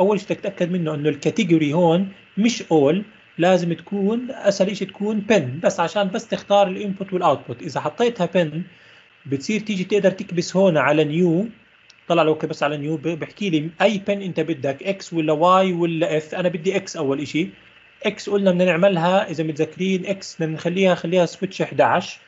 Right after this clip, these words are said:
سويتش إحداعش إيش كان رقمه على ال-، على الهون؟ هي هون، آه، سويتش إحداعش اللي هو في تن. طلع، طلع شو باجي بعمل هون؟ عندي اللوكيشن،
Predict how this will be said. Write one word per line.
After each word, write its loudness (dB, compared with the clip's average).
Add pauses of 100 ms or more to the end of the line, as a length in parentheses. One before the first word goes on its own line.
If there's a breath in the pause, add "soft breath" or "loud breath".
(300 soft breath)
سويتش -4
إحداعش 2
إيش -4
كان -2
رقمه -4
على 0
ال-، -4 (420 loud breath)
على 2
الهون؟ -2
هي 0
هون، -2
آه، -2
سويتش -2
إحداعش 0
اللي -2
هو 4
في 0
تن. -4 (200)
طلع، -2 (320)
طلع 4
شو -6
باجي 0
بعمل 0
هون؟ -4
عندي -2
اللوكيشن، 0